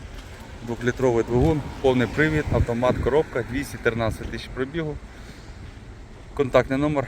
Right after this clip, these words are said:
нуль п'ятдесят триста двадцять один дев'яносто шість п'ятдесят шість.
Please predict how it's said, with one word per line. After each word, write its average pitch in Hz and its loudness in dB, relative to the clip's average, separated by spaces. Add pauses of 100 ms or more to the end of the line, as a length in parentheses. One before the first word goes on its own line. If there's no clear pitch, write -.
(140)
нуль 147 2
п'ятдесят 131 0
триста 143 0
двадцять 113 2
один 123 2 (920)
дев'яносто 131 8
шість - 0
п'ятдесят 127 6 (280)
шість. - 2